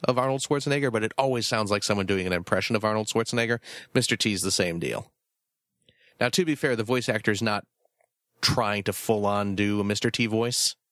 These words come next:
He's kinda making B A Baracus his own character with a, a slight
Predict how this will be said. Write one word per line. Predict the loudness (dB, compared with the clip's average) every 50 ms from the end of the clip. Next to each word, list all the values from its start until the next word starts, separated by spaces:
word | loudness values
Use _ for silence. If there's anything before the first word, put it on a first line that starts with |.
| _ _ _ _ _ _ _ _ _ _ _ _ _ _ _ _
He's | _ 0 0 0 -2 -4 -4 -2
kinda | -2 -2 0 0
making | 0 0 -2 0 -2 -2 -2 -2 -4 -6 -8 -12 -18 _
B | _ 0 2 2 0
A | 0
Baracus | 0 0 0 -2 -2 -4 -2 -2 -2
his | 0 0 0
own | 0 0 0 -2 -6
character | -2 -2 0 0 0 0 0 0 0 0 -2 -6 _ _ _ _ _ _ _ _ _ 0
with | 0 0 2
a, | 0 -2 -2 -2 -2
a | -2 -2
slight | 0 0 0 0 0 -2 -2 -2 -4 -6 -8